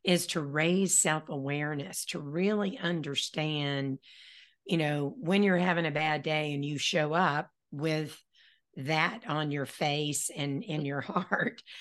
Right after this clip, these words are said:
it's gonna impact other people. And so if you're keenly aware from this report of when you get under stress, what happens, then you can learn how to manage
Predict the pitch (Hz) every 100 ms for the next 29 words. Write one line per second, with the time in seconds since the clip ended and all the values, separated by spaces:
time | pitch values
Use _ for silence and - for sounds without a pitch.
0 | - - - 240 - 240 262 220 220 233
1 | 185 180 - 160 151 156 208 202 156 135
2 | - - 170 160 - 170 160 156 - -
3 | _ - - 175 180 170 170 - 208 214
4 | 208 185 151 143 170 247 196 156 165 -
5 | 160 147 143 - 147 139 - 226 208 156
6 | 147 - - - - - 180 165 151 160
7 | 202 208 190 180 165 165 147 143 - 156
8 | 143 131 - 151 143 - 175 220 220 160
9 | 151 151 151 156 - - - - - -
10 | 170 160 202 247 226 190 175 170 165 160
11 | 175 165 151 160 160 160 165 165 143 143
12 | 139 143 151 165 160 151 135 -